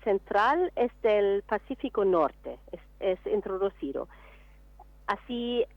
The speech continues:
es una anémona que no pertenece aquí en esta región y por eso, como todas las especies invasoras, muchas veces de repente aumentan mucho su, su abundancia, como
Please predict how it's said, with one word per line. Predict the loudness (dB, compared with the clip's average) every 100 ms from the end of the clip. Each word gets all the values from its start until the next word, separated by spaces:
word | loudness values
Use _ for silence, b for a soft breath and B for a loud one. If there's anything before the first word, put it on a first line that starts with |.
| -6
es | -4 -2
una | 0 2
anémona | 4 4 4 2
que | 0
no | 2 2
pertenece | 2 -2 0 2 2 2 0
aquí | 0 -2 -2
en | -2
esta | -2 -4 -6
región | -6 -6 -4 -2
y | -4
por | 0 2
eso, | 2 0 -2
como | 0 0 0
todas | 2 2 2
las | 0 -2
especies | -2 -4 -2 0 -2 -2
invasoras, | -4 -2 -2 0 2 2 0 -2 -14
muchas | -4 -2 0 -2 0
veces | -2 2 0 -2 -20 -6
de | -2
repente | 0 0 2 2 2 0 0 -2 -8 -20 -20 -20 -8 0
aumentan | 2 4 2 4 2
mucho | 2 0 0 -4 -4 -4
su, | -4 2 4 2 2
su | 2
abundancia, | 4 2 2 0 -2 0 -2 -2 b b -4
como | 0 2